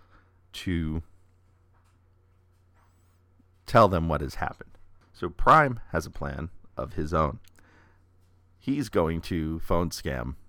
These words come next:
Megatron right back, sends a message to the Autobot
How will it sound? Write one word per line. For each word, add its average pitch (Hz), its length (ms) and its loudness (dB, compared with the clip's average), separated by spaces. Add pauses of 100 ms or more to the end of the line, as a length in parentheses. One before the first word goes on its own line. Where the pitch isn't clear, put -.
(500)
Megatron 76 580 -2 (160)
right 69 260 -2
back, 135 360 4 (1120)
sends 139 380 0
a 101 40 4
message 92 560 -2
to - 160 -4
the 82 220 -4
Autobot 76 400 0